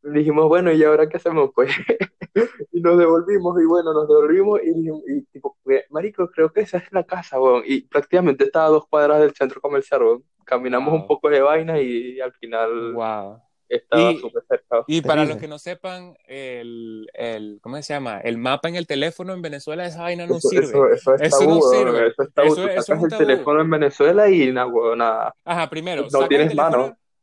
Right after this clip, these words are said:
Speaker 2: fal-, sacas el teléfono en Venezuela, te roban. El, el internet en Venezuela, lo que pagas del Movilnet, del Movistar, es súper lento, así que te metes en el mapa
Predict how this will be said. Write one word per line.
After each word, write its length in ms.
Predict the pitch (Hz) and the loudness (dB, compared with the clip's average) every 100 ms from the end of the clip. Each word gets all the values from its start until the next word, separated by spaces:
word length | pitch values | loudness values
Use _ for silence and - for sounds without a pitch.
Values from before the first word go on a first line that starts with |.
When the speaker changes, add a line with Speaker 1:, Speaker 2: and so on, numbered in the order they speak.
| _ | _
Speaker 2:
fal-, 260 | - 170 - | -12 -10 -12
sacas 280 | - 175 208 | -12 -10 -10
el 80 | 220 | -14
teléfono 320 | 180 170 208 | -14 -14 -16
en 80 | 214 | -16
Venezuela, 420 | 190 165 180 - - | -14 -12 -10 -12 -10
te 100 | 151 | -8
roban. 320 | 135 120 92 _ _ _ _ | -4 -6 -8 _ _ _ _
El, 380 | 151 156 160 151 | -6 -4 -6 -6
el 120 | 156 | -8
internet 360 | 160 160 156 170 | -8 -8 -10 -10
en 60 | 208 | -12
Venezuela, 640 | 220 190 233 240 226 220 _ _ - | -14 -8 -8 -8 -10 -14 _ _ -8
lo 180 | 151 | -6
que 100 | 147 | -6
pagas 420 | 143 156 185 208 202 | -6 -6 -6 -8 -8
del 80 | |
Movilnet, 720 | 180 170 143 135 180 220 214 208 | -8 -8 -8 -10 -8 -8 -8 -10
del 140 | 180 | -10
Movistar, 640 | 170 156 - 202 226 208 - _ _ | -12 -14 -10 -8 -8 -12 -18 _ _
es 260 | 151 143 - | -10 -10 -8
súper 300 | 208 - 156 | -6 -6 -6
lento, 320 | 185 220 214 | -6 -8 -12
así 160 | 190 170 | -14 -14
que 120 | 165 | -10
te 120 | 156 | -8
metes 260 | 151 147 165 | -6 -8 -8
en 120 | 175 | -8
el 120 | 139 | -10
mapa 420 | 143 226 - 285 | -6 -6 -6 -8